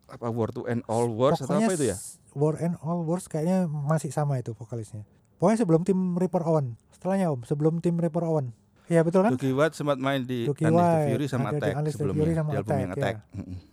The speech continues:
Speaker 2: Baru itu terus ganti lagi
Speaker 1: Nah.
Speaker 2: ke tim Reaper Owen. Sekarang malah dia vokalisnya.
Speaker 1: Nah, sekarang ini.
Speaker 2: Saya yang agak males itu kalau
Speaker 1: Iya,
Speaker 2: dia
Speaker 1: betul.
Speaker 2: udah jadi vokalis ini. Bukan
Speaker 1: Saya
Speaker 2: apa-apa, suaranya memang nggak terlalu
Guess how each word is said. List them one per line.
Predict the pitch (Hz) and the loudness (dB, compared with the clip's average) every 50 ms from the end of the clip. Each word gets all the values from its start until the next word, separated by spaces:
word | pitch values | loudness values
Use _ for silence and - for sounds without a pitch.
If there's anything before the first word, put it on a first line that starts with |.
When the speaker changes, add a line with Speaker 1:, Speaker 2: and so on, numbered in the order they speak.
| _ _ _ _ _ _ _ _ _ _ | _ _ _ _ _ _ _ _ _ _
Speaker 2:
Baru | - 123 123 131 143 147 147 147 143 | -10 -8 -6 -4 -4 -2 -2 -4 -6
itu | 139 - 151 143 | -6 -6 -8 -8
terus | - 139 139 - - - - - _ _ _ _ _ | -6 -8 -10 -10 -12 -20 -20 -20 _ _ _ _ _
ganti | _ - 123 123 123 131 | _ -8 -8 -6 -4 -4
lagi | 131 127 120 120 110 - 127 123 117 107 | -4 -4 -4 -6 -6 -6 -6 -6 -4 -6
Speaker 1:
Nah. | 98 87 87 | -6 -6 -6
Speaker 2:
ke | 87 117 117 113 113 113 113 113 113 113 107 _ _ | -6 -6 -8 -8 -8 -10 -10 -10 -12 -14 -16 _ _
tim | - 143 131 | -8 -6 -6
Reaper | 135 135 131 - 135 127 | -4 -6 -6 -6 -6 -6
Owen. | 117 123 120 127 117 113 110 | -4 -4 -4 -4 -6 -6 -8
Sekarang | 107 - - - 127 127 139 165 160 | -12 -14 -10 -6 -4 -2 -2 -2 -2
malah | 160 151 147 151 151 | 0 0 0 0 0
dia | 135 135 139 151 | 0 0 0 0
vokalisnya. | 147 123 131 - - 123 123 117 - - 120 110 98 95 98 107 | 0 0 -4 -6 -6 -6 -6 -6 -6 -8 -8 -8 -8 -12 -12 -10
Speaker 1:
Nah, | 95 90 85 82 82 80 82 85 | -8 -8 -8 -8 -10 -12 -14 -16
sekarang | - - - 87 85 90 | -16 -12 -10 -10 -8 -6
ini. | 95 104 117 113 101 95 98 101 - | -6 -4 -4 -4 -6 -6 -8 -12 -8
Speaker 2:
Saya | - - 160 170 185 185 175 | 0 2 4 4 4 4 2
yang | 165 165 | 0 -2
agak | 175 - 147 - 131 117 | -2 -4 -2 -2 -2 -2
males | 123 127 156 156 - | -2 -2 -2 0 0
itu | 147 131 123 120 | -2 -2 -2 -4
kalau | 117 113 120 113 117 | -6 -4 -6 -6 -6
Speaker 1:
Iya, | 98 - | -6 -4
Speaker 2:
dia | 127 127 | -2 -2
Speaker 1:
betul. | 127 101 | -2 -2
Speaker 2:
udah | 123 117 | -2 -4
jadi | 120 113 127 | -4 -6 -6
vokalis | 113 - 120 - 131 123 123 117 - | -6 -8 -8 -6 -6 -6 -6 -8 -8
ini. | - 113 113 110 107 101 _ _ _ _ _ _ _ _ _ _ _ _ _ _ _ _ _ _ _ - _ | -8 -8 -8 -8 -8 -10 _ _ _ _ _ _ _ _ _ _ _ _ _ _ _ _ _ _ _ -20 _
Bukan | - 120 | -10 -4
Speaker 1:
Saya | - 147 156 160 196 202 202 185 180 | 0 2 4 4 4 4 4 2 2
Speaker 2:
apa-apa, | 196 170 | 0 -2
suaranya | - - 143 139 147 156 175 165 | 0 0 0 2 2 2 2 0
memang | 160 147 156 156 | 2 0 0 0
nggak | 143 131 117 - | -2 -4 -6 -6
terlalu | 127 131 139 | -4 -4 -4